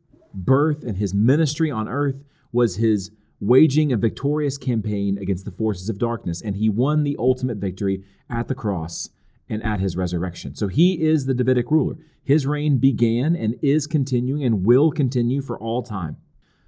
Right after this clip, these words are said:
But the eschatology part of an inaugurated eschatology is that Jesus' kingdom would not reach full expression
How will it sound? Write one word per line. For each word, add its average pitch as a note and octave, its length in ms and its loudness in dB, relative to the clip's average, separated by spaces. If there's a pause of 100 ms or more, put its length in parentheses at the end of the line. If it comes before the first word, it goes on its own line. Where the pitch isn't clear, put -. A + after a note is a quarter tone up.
But C3 180 -2
the C3+ 260 4
eschatology C#3 800 -2
part D#2+ 440 -10
of G#2 120 -4
an G2+ 220 -2 (360)
inaugurated G2+ 540 -2
eschatology F2 680 -6 (380)
is A2 160 -2
that A#2+ 340 -4
Jesus' C#3 500 2
kingdom A2+ 580 0 (440)
would A#2 200 0
not C3 360 -2
reach B2+ 320 0
full C3+ 360 -4
expression G2+ 720 -8